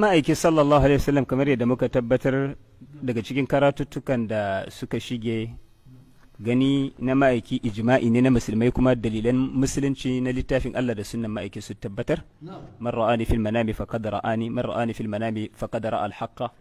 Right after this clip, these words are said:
Speaker 1: man ra'ani fil manami fa sayarani fil yaqadha, man ra'ani fil manami faqad ra'ani fil yaqadha." Hadisai ne waɗanda suka yi tawaturi na cewa za a ga ma'aiki, kuma sahabbai sun ganshi,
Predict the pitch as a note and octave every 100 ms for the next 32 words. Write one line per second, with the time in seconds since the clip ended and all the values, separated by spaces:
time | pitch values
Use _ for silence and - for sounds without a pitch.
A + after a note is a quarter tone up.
0 | - A2 - - _ A2+ A#2+ A#2+ B2 A#2+
1 | C3 A#2 A#2 A#2+ A2+ - A2 B2 A#2 A#2+
2 | A#2 A2 A2 A2+ A#2+ A2+ A2 A#2 - D3
3 | D3+ D#3 - B2+ B2 A#2+ B2 A#2+ A#2+ A2+
4 | B2 A#2+ A#2 - A#2 - C3+ B2 A2+ A#2
5 | A2+ G#2 G#2 A2+ - A2+ A2+ B2 A2 A2+
6 | - D3+ C3+ D3 - - C3+ C3+ A#2 G#2+
7 | B2 A#2 A#2+ B2+ C#3+ A2+ A2 B2 - A#2+
8 | A#2 C#3+ A#2 G#2+ A#2+ C3 A#2 G2+ - C3+
9 | C3+ C3+ C3 A2+ G#2 B2 - C3 D3 C#3
10 | B2+